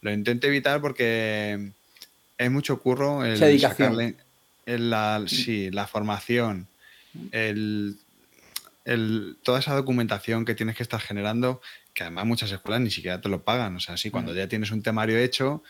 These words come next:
Speaker 1: claro, yo no voy a tirar siempre con el mismo, por respeto, ¿no? No voy a
Speaker 2: Claro.
Speaker 1: estar siempre tirando con el mismo, el mismo temario. Pero,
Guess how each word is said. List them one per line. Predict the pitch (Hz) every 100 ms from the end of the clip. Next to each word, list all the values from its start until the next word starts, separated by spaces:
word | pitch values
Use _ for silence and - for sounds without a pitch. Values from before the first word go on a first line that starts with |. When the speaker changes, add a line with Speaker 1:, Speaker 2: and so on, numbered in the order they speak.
| - -
Speaker 1:
claro, | 98
yo | 87 90
no | 98
voy | 101
a | 90 90 90
tirar | - 98 92
siempre | - 92 92
con | 98
el | 95
mismo, | 98 98
por | 90 90
respeto, | 85 - 104 98
¿no? | 90 117
No | 101
voy | 92
a | 147
Speaker 2:
Claro. | -
Speaker 1:
estar | 98
siempre | 98 92
tirando | 92 101 98
con | 95
el | 95
mismo, | 95 98 98 95
el | 104
mismo | 101 104 101
temario. | 95 104 123 92 - - - - - - - _
Pero, | - 113 107 104 98 98